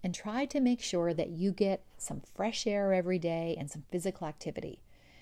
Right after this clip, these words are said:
Now, if it's too icy outside, or if the weather's bad,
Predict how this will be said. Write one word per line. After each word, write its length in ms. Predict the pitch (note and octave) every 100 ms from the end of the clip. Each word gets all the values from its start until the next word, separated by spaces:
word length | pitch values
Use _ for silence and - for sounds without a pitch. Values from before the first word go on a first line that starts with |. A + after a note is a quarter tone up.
| - -
Now, 80 |
if 100 | D#3+
it's 180 | F3 -
too 200 | - C4+
icy 380 | A#3+ A#3 B3+ A#3
outside, 760 | A3 - G#3 G3 G3+ G3+ G3+ - - -
or 120 | D#3
if 100 | -
the 80 | E3
weather's 420 | F3 F#3 G3 F#3+
bad, 460 | F#3+ F3+ F3 F3+